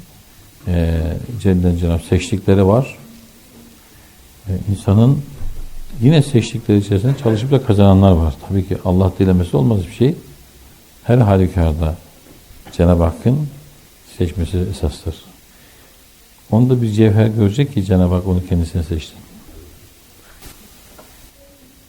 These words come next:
Yani Allah'ın rahmeti, mağfireti, hidayeti, ikramı, inayeti olmazsa biz hiçiz, hiçbir şey yapamayız.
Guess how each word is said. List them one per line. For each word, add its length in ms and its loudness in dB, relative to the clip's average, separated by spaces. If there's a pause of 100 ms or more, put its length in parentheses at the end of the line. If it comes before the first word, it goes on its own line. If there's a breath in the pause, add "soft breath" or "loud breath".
(360)
Yani 220 0
Allah'ın 420 2
rahmeti, 640 0 (140)
mağfireti, 920 -2 (260)
hidayeti, 760 -2 (960)
ikramı, 640 -2 (100)
inayeti 460 0
olmazsa 460 -6 (100)
biz 240 -10
hiçiz, 200 -10 (320)
hiçbir 160 -20
şey 100 -8
yapamayız. 360 -14